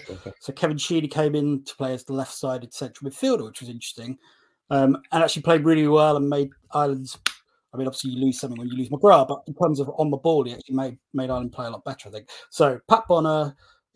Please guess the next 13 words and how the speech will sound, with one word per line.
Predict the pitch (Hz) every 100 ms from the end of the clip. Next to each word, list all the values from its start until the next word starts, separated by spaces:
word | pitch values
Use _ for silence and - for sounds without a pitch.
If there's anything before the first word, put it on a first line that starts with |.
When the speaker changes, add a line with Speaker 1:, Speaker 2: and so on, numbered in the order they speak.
| 131
Speaker 2:
goal, | 170 170 165
defence: | 156 143 156 135
Chris | - -
Morris, | 165 156 147
Mick | 165 -
McCarthy, | 143 165 151 143 - 143 143 127 _ _ _ _ 139
Kevin | 175 143 139
Moran, | 147 143 139 139 135 143 - _ _ _
Chris | - - -
Houghton, | 185 180 180 175 170 - _ _ - - 170
midfield: | 160 160 135
Ray | 135
Houghton, | - 180 175 - 175 180